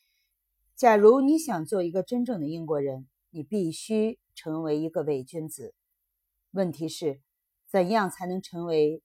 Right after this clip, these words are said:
伪君子？有人认为举例子比谈理论有效，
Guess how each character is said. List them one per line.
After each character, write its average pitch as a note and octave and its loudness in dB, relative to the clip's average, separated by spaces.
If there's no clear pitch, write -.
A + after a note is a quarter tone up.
伪 D3 -4
君 A3+ -2
子？ C#3+ -8
有 G3+ 4
人 F#3+ 2
认 A#3+ 4
为 E3 4
举 E3 -6
例 A#3+ 0
子 D3+ -2
比 D3+ -6
谈 E3 -10
理 F3 0
论 E3+ -4
有 C#3+ -4
效， - -8